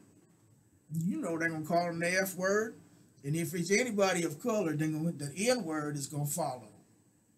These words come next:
So, uh, and the maid, I think the maid, was she a single mother? I don't know if she was a, a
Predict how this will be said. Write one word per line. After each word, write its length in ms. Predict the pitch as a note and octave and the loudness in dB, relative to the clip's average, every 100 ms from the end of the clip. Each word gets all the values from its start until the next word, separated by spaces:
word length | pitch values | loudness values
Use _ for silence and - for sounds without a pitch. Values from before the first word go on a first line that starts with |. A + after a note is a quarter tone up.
| _ _ _ _ _ - - - - _ _ _ - | _ _ _ _ _ -18 -18 -20 -20 _ _ _ -18
So, 240 | - - C#4+ A#3+ A3 | -4 4 8 10 12
uh, 420 | G#3+ G#3 G3 F#3+ F#3 - - _ - - _ E3+ | 12 12 12 6 0 -16 -20 _ -20 -20 _ -2
and 140 | F3+ | 2
the 100 | E3 | 4
maid, 380 | F#3+ A3 B3 C4 | 6 8 6 4
I 120 | G#3 | 2
think 280 | A#3 C4 B3+ | 2 2 0
the 100 | G#3 | -2
maid, 720 | F#3 G#3 D4 D4 F#3 D#3 E3+ - - - | 2 6 6 6 6 6 4 -2 -18 -4
was 180 | E3+ G3 | 0 2
she 160 | - | 2
a 80 | B3+ | 2
single 360 | G3+ A3+ A#3 A#3 | 2 4 4 2
mother? 300 | A#3 A#3+ A#3+ | 2 4 6
I 160 | A#3 | 6
don't 100 | B3 | 4
know 180 | A#3+ A#3 | 0 -2
if 60 | G#3+ | 0
she 140 | A#3+ | 0
was 280 | C4+ C4 G3 | 0 -2 2
a, 40 | |
a 720 | F3+ D#3+ D3+ D3 D3 C#3 B2 | 4 2 0 -4 -4 -4 -10